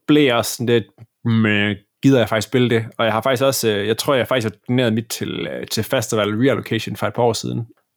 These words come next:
Og så nu kan jeg bare sidde og synes, det er sjovt, at han selvfølgelig i bedste, bedste Easter egg-stil, så er der, øh,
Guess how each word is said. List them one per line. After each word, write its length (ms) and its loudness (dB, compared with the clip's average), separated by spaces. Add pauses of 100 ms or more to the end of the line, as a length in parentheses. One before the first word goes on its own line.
(180)
Og 60 -4
så 80 0
nu 60 4
kan 60 4
jeg 80 2
bare 120 0
sidde 140 0
og 40 -2
synes, 140 -4
det 80 -4
er 40 -6
sjovt, 260 0
at 100 -4 (260)
han 180 -4
selvfølgelig 500 2 (420)
i 140 0
bedste, 420 2 (140)
bedste 400 2
Easter 280 2
egg-stil, 680 0
så 160 0
er 220 0
der, 180 2
øh, 320 -4